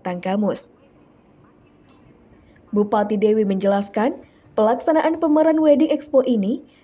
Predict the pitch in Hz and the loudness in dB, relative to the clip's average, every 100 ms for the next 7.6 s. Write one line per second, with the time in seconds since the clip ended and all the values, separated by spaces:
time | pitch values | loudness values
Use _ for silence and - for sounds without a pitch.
0 | - 214 247 247 240 226 226 269 240 226 | -4 2 2 2 0 0 0 0 0 0
1 | - 240 208 240 226 214 208 247 240 240 | 0 -2 0 0 0 -2 0 0 2 2
2 | - 226 226 240 220 226 240 220 202 240 | 0 -2 2 2 2 0 -2 -2 0 0
3 | 269 269 269 269 254 240 277 262 165 - | 2 2 2 -2 0 2 0 0 -4 -10
4 | - _ - 220 208 196 208 302 311 311 | -20 _ -4 -2 0 0 0 0 0 0
5 | 311 294 302 277 277 269 262 262 233 262 | 0 2 2 4 2 0 -2 -2 0 0
6 | 247 254 240 226 214 220 220 208 202 190 | 0 0 -2 -2 -4 -6 -4 -2 -4 -6
7 | 202 185 196 208 233 196 | -10 -6 -4 -2 -4 -4